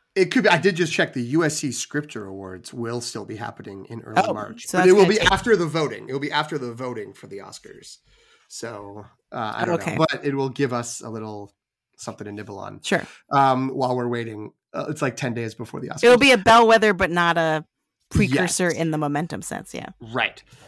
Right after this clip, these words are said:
Speaker 1: Uh, or yes, in the, in the, in the momentum that actually matters, which is who votes for, for what. Yeah. I mean, I, I don't, again, it, it, it would be boring if there's no,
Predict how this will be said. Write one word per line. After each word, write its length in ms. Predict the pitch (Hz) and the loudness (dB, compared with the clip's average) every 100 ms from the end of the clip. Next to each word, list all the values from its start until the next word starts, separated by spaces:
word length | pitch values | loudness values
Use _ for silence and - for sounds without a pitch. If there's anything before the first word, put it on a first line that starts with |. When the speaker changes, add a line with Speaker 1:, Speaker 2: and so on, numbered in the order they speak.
| - | -14
Speaker 1:
Uh, 240 | - 135 131 | -2 -2 2
or 180 | 175 160 | 4 4
yes, 280 | 160 131 - | 4 0 -2
in 140 | 156 | 0
the, 260 | 151 139 143 | 2 0 -2
in 80 | 143 | -4
the, 240 | 143 139 | -4 -2
in 60 | 151 | 0
the 100 | 156 | 2
momentum 440 | 160 165 165 165 | 4 2 0 -2
that 100 | 139 | -2
actually 240 | 131 143 | -4 -6
matters, 400 | 117 117 113 98 | -6 -8 -10 -16
which 200 | 107 104 | -16 -16
is 140 | 107 92 | -16 -16
who 180 | 110 110 | -14 -14
votes 260 | 107 101 | -14 -20
for, 340 | - - 104 113 | -20 -18 -18 -18
for 140 | - 123 | -12 -10
what. 200 | 113 - - - | -10 -12 -20 -6
Yeah. 280 | 220 285 147 | 2 4 4
I 120 | - 220 | -2 -2
mean, 200 | 240 220 | 0 -2
I, 180 | 196 202 - | -2 -2 0
I 140 | 208 | 0
don't, 440 | 160 196 214 208 - | 2 0 2 -2 -4
again, 420 | 165 160 202 160 - - _ _ _ - - _ _ _ _ _ _ _ _ _ _ | -2 2 2 0 -8 -20 _ _ _ -20 -20 _ _ _ _ _ _ _ _ _ _
it, 160 | 170 165 | -2 2
it, 260 | 165 151 156 - 156 | 2 0 -2 -4 2
it 60 | |
would 160 | 151 156 | 6 6
be 100 | 151 | 4
boring 580 | 123 123 151 226 262 - | 0 -2 0 0 -2 0
if 180 | 160 151 | 0 0
there's 260 | 143 135 | -2 -2
no, 240 | 127 123 | -2 -4